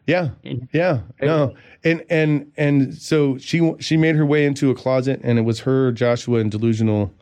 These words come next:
Speaker 1: hiding back there. And they had no idea this guy was gonna come and just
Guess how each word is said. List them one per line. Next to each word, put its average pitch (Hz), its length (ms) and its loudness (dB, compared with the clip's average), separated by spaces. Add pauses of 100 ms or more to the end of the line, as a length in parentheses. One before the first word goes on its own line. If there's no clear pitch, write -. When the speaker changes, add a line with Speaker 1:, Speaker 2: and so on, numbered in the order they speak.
(360)
Speaker 1:
hiding 120 300 0
back 107 240 -2
there. 107 360 0
And 120 140 2
they 127 60 2
had 147 120 0
no 123 160 0
idea 120 300 0
this 110 300 -6
guy 117 160 0
was 107 100 -4
gonna 110 160 -8
come 110 220 0
and 101 180 -6 (140)
just 113 200 -8